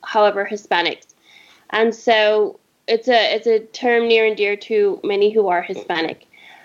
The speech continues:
Um, basically, very many different agencies have a different definition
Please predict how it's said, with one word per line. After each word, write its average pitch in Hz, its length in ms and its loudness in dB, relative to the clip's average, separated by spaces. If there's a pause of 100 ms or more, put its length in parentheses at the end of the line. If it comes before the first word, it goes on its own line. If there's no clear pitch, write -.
(140)
Um, 202 440 0 (420)
basically, 320 760 2 (100)
very 285 580 0
many 269 320 0
different 269 360 -2
agencies 226 500 -2
have 220 220 -2
a 208 40 2
different 214 460 0
definition 214 800 0